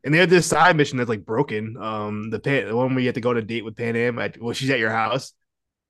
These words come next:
Like, you, once you complete it, it just makes you redo it over and over again. I can't, like, it won't go away. So it's just been sitting in my fucking, like, journal list forever.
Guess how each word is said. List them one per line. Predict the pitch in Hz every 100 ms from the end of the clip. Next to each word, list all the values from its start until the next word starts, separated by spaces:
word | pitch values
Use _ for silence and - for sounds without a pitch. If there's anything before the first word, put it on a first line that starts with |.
| _
Like, | 117 131
you, | 127 143
once | 123 156 175
you | 175
complete | 143 139 160
it, | 175
it | 127
just | 127
makes | 135 -
you | 127
redo | 131 117 131
it | 110
over | 117 113
and | 156
over | 226 208
again. | 196 196
I | 101
can't, | 202 131 120 -
like, | 104
it | 104
won't | 113 120
go | 104
away. | 101 101 98 95 _ _ _ _ _ _ _ _ _ _
So | - 110
it's |
just | 110 110
been | 117
sitting | - 113 110
in |
my | 104 104
fucking, | 113 101 104
like, | 101 98
journal | 101 107 110 104
list | 107 107 -
forever. | - 104 104 101 101 98